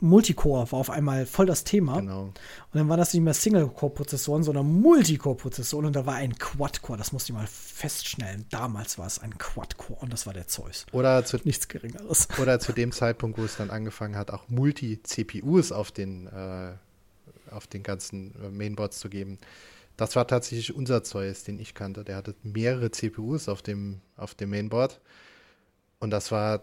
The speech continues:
Speaker 2: das Highlight. Und natürlich hat er dann auch den Zeus verdient. <laughs>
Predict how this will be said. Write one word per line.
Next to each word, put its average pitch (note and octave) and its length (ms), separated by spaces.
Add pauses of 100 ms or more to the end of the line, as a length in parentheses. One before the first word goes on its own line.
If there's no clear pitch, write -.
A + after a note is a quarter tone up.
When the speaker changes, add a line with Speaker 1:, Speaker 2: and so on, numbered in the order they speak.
Speaker 2:
das A2 300
Highlight. A2+ 540
Und G#2 60
natürlich G#2 400
hat G2+ 120
er G2 60
dann - 280
auch - 80
den - 220
Zeus - 580
verdient. A2+ 560 (500)
<laughs> - 300